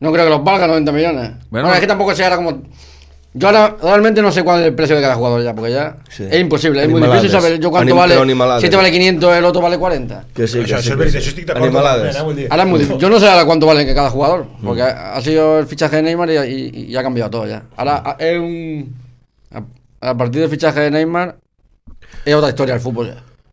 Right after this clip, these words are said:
Speaker 3: Pues sí, són animalades que, que, hòstia, que, que fa mal als ulls i tot i, i, i de sentir-ho i tot,
Speaker 1: ¿Cuánto vale
Speaker 3: perquè
Speaker 1: Messi o
Speaker 3: dius
Speaker 1: Cristiano entonces? Si, si han pagado por Neymar esa cantidad,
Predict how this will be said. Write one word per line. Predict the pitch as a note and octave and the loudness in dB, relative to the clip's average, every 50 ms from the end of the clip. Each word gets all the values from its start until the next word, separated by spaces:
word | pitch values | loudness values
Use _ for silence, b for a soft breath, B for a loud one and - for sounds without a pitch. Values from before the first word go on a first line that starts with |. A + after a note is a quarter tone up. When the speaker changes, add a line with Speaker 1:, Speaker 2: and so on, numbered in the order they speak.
| _ _ _ _ _ _ _ - - | _ _ _ _ _ _ _ -16 -14
Speaker 3:
Pues | A#2 F#2 - | -12 -12 -12
sí, | - G2 F2+ | -12 -14 -12
són | - - A#2 G#2 | -10 -8 -6 -6
animalades | G#2 A2 A2+ A2+ G#2+ G#2 G2+ G#2+ A#2+ C#3+ C3 B2+ | -4 -4 -4 -2 -2 -2 -2 0 -2 -2 -4 -4
que, | - A#2 A2 G#2 | -4 -4 -4 -4
que, | - A2 G#2 G2+ G2 | -6 -6 -6 -4 -6
hòstia, | F#2 - G#2+ G2+ - | -6 -8 -10 -8 -8
que, | G#2 F#2+ | -8 -10
que | - - - A2 | -10 -12 -14 -10
fa | F2 A2+ | -8 -8
mal | G#2+ G#2+ A2 A2+ | -6 -4 -2 -2
als | A2 G#2 G#2 | -4 -4 -4
ulls | A2+ A2+ A2 | -6 -6 -6
i | A2 | -6
tot | G2+ - A#2 B2+ B2+ | -6 -6 -6 -6 -6
i, | C3 | -6
i, | A#2+ A2+ G2+ G2+ G2+ G2 G#2+ G2+ G2+ | -8 -8 -8 -8 -8 -8 -8 -10 -12
i | - - | -12 -10
de | G2+ G2+ | -10 -10
sentir-ho | G2 - G2 F#2 - G2+ G#2 | -10 -8 -10 -10 -8 -8 -8
i | G2+ | -6
tot, | F#2 - | -4 -2
Speaker 1:
¿Cuánto | D#3 D3+ D#3 | 0 2 2
vale | D#3 D3+ D3 | 2 2 2
Speaker 3:
perquè | D3 F3 | 2 2
Speaker 1:
Messi | G#3 G3 A#3+ | 2 2 2
o | A#3 | 0
Speaker 3:
dius | G#3 F#3 | 0 0
Speaker 1:
Cristiano | F#3+ D3+ A3 A#3 A3+ G3 | -2 -2 0 0 0 0
entonces? | E3+ D3 D3+ C3 A#2 A2+ G2+ G#2+ - - - - - - - - - - - - - - - - - - - - _ - - - - - - - - - - - _ _ _ | -2 -4 -4 -6 -6 -8 -10 -12 -18 -20 -20 -20 -20 -20 -20 -20 -20 -20 -20 -20 -20 -20 -20 -20 -20 -20 -20 -20 _ -20 -20 -20 -20 -20 -20 -20 -20 -20 -20 -20 _ _ _
Si, | - A#2 A#2+ B2+ B2+ A#2 | -8 -6 -6 -6 -6 -6
si | A2 A#2+ C3+ | -4 -2 -2
han | C3+ B2+ | -2 0
pagado | C3+ C3+ C3+ A#2+ | 0 0 0 0
por | C3+ C3 | 0 -2
Neymar | C3 C3+ C#3 C3+ C3+ C3 C3 C3 C3 C3 C3 B2+ | -2 -2 -2 -2 -2 0 0 0 0 0 -2 -2
esa | A#2+ C3 | -4 -4
cantidad, | B2 C3 A#2 B2 C3+ D3+ E3 D#3+ - - | -6 -6 -4 -4 -2 -2 -2 -2 -4 -10